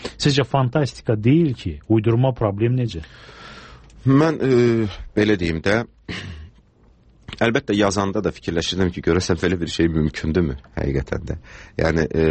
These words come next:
Speaker 2: erməni gənclə bir azərbaycanlı gəncin iki oğlanın homoseksual, e, münasibəti. Bu, e, hətta Tiflisdə də olsa ki, mənim qəhrəmanlarım Tiflisdə görüşürlər.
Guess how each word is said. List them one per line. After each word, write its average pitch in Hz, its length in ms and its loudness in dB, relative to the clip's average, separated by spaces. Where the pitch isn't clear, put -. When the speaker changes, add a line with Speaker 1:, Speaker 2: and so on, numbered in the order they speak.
Speaker 2:
erməni 85 460 0
gənclə 76 400 -2
bir 76 160 0
azərbaycanlı 71 640 -2
gəncin 71 340 -2
iki - 180 -2
oğlanın 71 480 0
homoseksual, 69 680 -4
e, 71 200 0
münasibəti. 67 680 -4
Bu, 78 160 4
e, 78 260 2
hətta 82 300 -2
Tiflisdə - 420 -2
də 73 80 -2
olsa 71 160 -6
ki, - 160 -10
mənim 78 160 0
qəhrəmanlarım 76 640 0
Tiflisdə 73 420 -4
görüşürlər. 71 800 -4